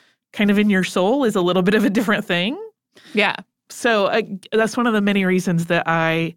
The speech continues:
Speaker 1: want to champion this project that the, the Holocaust Center of Pittsburgh does, because it's so,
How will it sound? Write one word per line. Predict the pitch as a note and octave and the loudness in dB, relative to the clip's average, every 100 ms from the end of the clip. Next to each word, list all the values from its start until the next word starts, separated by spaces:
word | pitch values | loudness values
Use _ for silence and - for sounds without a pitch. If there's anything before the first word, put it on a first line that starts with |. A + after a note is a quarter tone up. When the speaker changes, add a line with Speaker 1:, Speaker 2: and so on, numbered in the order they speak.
| _ - _ | _ -20 _
Speaker 1:
want | - F3+ F3+ | -4 -2 -2
to | - G3 | -4 -6
champion | - F4+ F4+ B3 F3+ F3 E3+ F3 | -6 -6 -4 -2 0 0 -2 -6
this | E3+ F#3 F3 | -4 -4 -2
project | F3+ E3+ E3+ D#3 - | -2 -2 -2 -4 -4
that | E3 E3 | -4 -2
the, | D#3+ D#3 D#3 - | -2 0 -2 -4
the | F3+ | -4
Holocaust | F3 E3 E3 D#3+ | -2 -2 -4 -6
Center | E3 D#3+ | -6 -6
of | D3+ | -8
Pittsburgh | E3 - D#3+ D3+ | -10 -10 -8 -4
does, | D3+ D3 D3 C#3+ - _ - - _ | -2 -2 -4 -8 -16 _ -20 -20 _
because | A3 C4 B3+ | -2 0 -2
it's | A#3 | -4
so, | - - C4+ C4+ B3+ B3 - | -6 -2 0 2 2 0 -4